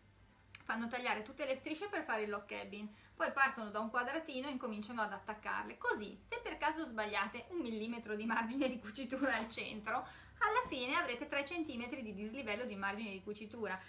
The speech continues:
perché tanto comunque attaccate le strisce vanno sempre bene se non avete la misura già pretagliata.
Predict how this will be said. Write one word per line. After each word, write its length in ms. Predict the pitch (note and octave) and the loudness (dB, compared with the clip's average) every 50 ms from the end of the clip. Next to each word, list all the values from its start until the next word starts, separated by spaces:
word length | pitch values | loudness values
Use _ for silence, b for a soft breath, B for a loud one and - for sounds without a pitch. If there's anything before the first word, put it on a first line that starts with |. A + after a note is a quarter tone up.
| B B - | B B -6
perché 240 | - F4+ F4+ G#4 | -4 -2 0 2
tanto 300 | G#4 - D4+ B3+ A#3 B3+ | 2 4 2 2 2 -2
comunque 340 | - C4+ B3+ B3+ B3+ B3 C4 | -4 -4 -2 -2 0 0 0
attaccate 380 | C4 C#4 C4 - C#4 C4 C4+ C4+ | 0 0 0 0 -2 -2 0 -2
le 100 | C4+ C#4 | -2 -2
strisce 320 | C#4 - D4+ D4 - G#3+ | -2 -4 -6 -4 -4 -4
vanno 220 | F#3+ F#3+ G3 G#3 G#3 | -4 -4 -4 -6 -6
sempre 280 | - A3+ G#3+ G#3+ B3+ | -6 -6 -4 -4 -2
bene 280 | A#3+ G#3+ G#3 G#3 F#3+ G3+ | 0 0 0 0 -2 -6
se 100 | - G3+ | -8 -8
non 160 | G3+ G3 G3+ | -6 -6 -4
avete 320 | G3+ G3 G3 G3 G3 G#3+ | -4 -4 -4 -4 -4 -4
la 80 | G3+ G3 | -4 -4
misura 380 | G3+ G#3 G3+ F#3+ F#3+ F#3+ G3 F#3+ | -4 -6 -6 -4 -4 -4 -4 -4
già 100 | G3 F#3+ | -6 -6
pretagliata. 720 | F#3+ G3 F#3 G#3 G#3 G3+ G3+ G3+ F#3+ - - A3 A3 | -8 -6 -2 0 0 2 2 2 0 0 -2 -4 -8